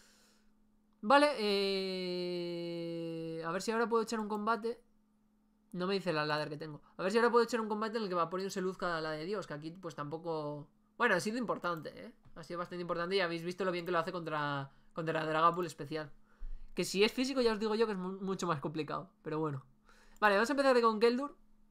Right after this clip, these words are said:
porque el rival era bastante posible que empezase de Escadril. Y no tiene nada de tipo volador, así que creo que voy a ir con Terremoto. Mete las rocas,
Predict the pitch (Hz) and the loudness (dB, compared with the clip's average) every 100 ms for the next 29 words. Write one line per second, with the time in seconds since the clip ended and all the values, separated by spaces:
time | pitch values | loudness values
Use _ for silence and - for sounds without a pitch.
0 | _ - - _ - - - - 180 160 | _ -20 -20 _ -20 -20 -20 -6 0 0
1 | 175 156 160 160 160 160 160 156 160 160 | 2 0 2 2 2 2 0 -2 -6 -6
2 | 156 165 156 151 151 160 160 156 147 147 | -4 -4 -4 -4 -4 -4 -4 -4 -2 -2
3 | 143 143 147 147 151 156 208 294 - - | -2 -2 -4 -4 -2 0 -2 -4 -10 -14
4 | - - - 190 214 269 262 247 247 240 | -14 -18 -6 -2 0 0 0 2 2 4
5 | 220 202 202 202 196 202 196 233 294 196 | 4 4 2 0 0 0 2 4 2 0
6 | 170 175 214 233 226 214 202 196 240 254 | -2 -2 2 2 2 -2 -4 -2 0 0
7 | 269 - - _ - - 180 185 180 175 | -2 -6 -20 _ -20 -12 -8 -2 0 2
8 | 208 254 277 311 - | 2 2 2 -2 -10